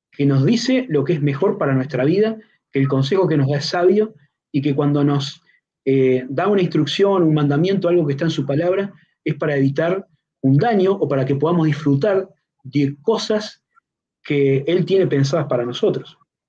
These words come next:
Así que, eh, el Señor nos da mandamientos y perfecta, dice la Biblia.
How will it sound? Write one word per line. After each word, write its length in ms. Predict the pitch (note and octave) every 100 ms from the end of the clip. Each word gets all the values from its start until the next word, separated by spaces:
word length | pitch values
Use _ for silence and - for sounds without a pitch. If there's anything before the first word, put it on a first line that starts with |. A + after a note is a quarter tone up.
| _
Así 140 | -
que, 220 | D3+ C3+ - - _ _ -
eh, 440 | C3 B2+ A#2+ A#2 -
el 160 | C3+
Señor 480 | C#3 C#3+ F3+ G#3 G#3 - -
nos 160 | C#3+ C3+
da 120 | A3
mandamientos 760 | A3 F3+ F3 B3 G#3+ - - _ _ _ _ _ _ _ _ _ _ _ _ _ _ _ _ _ _ _ _ _ _ _ _ _ _ _ _ _ _ _ _ _ _ _ _ _ - F#3 F3+ -
y 100 | -
perfecta, 520 | C3+ C3 - C#3+ - B2
dice 260 | A#2+ -
la 120 | A#2+
Biblia. 260 | A#2 A2+